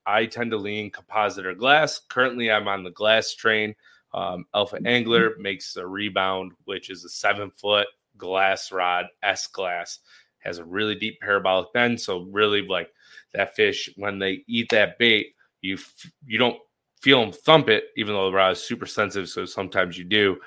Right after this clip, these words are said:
What happens is that rod is a reactionary rod. So when that fish bites it, you'll actually feel the rod tip load, and then you just sweep into him. That fish already has it down his throat or on the side of the face,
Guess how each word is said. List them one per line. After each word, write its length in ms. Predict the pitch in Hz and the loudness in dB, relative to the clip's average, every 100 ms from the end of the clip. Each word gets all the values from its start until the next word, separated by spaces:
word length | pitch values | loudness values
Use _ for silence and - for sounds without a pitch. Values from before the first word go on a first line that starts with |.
| - - _ - | -20 -20 _ 2
What 160 | 101 | 4
happens 420 | 117 123 120 98 | 8 8 8 -4
is 140 | 101 92 | -4 2
that 260 | 98 98 | 2 2
rod 240 | 107 101 101 | 2 2 2
is 140 | 95 | -2
a 60 | 92 | -6
reactionary 800 | 95 104 117 - 113 107 101 87 | 0 4 4 2 -2 0 0 2
rod. 420 | 98 98 85 82 | 4 6 4 0
So 360 | - 98 92 - _ - | -4 -2 -2 -4 _ -8
when 100 | 110 | 0
that 180 | 110 - | 0 2
fish 160 | 143 - | 0 2
bites 240 | 127 127 117 | 2 2 0
it, 120 | 104 | -6
you'll 300 | 98 101 101 107 | -4 -4 -4 2
actually 380 | 107 - 104 98 _ _ | 0 0 -12 -14 _ _
feel 280 | 123 131 123 | 0 2 2
the 160 | 107 | -2
rod 320 | 92 113 120 | 0 2 2
tip 240 | - 101 - _ _ | -2 -8 -8 _ _
load, 560 | 95 95 113 107 98 87 _ _ _ _ | -14 -2 0 2 0 -6 _ _ _ _
and 120 | 117 110 | -4 0
then 120 | 104 | 0
you 60 | |
just 260 | 92 95 - | -2 -8 -8
sweep 280 | 113 110 - | -4 -4 0
into 280 | 113 107 98 | -2 0 -2
him. 160 | 90 | 0
That 200 | 101 101 | -2 -2
fish 240 | 110 101 107 | -4 -4 -4
already 240 | 95 90 | -4 -4
has 280 | 95 101 92 | 0 0 0
it 160 | 92 - | -8 -4
down 220 | 92 92 | -4 -4
his 160 | 85 | -10
throat 400 | - 117 110 110 | -8 0 0 0
or 80 | 95 | -2
on 120 | 92 | -4
the 80 | 92 | -8
side 260 | - 101 95 | -6 -2 -2
of 80 | 92 | -4
the 120 | - | -6
face, 380 | 104 101 95 | -4 -2 -4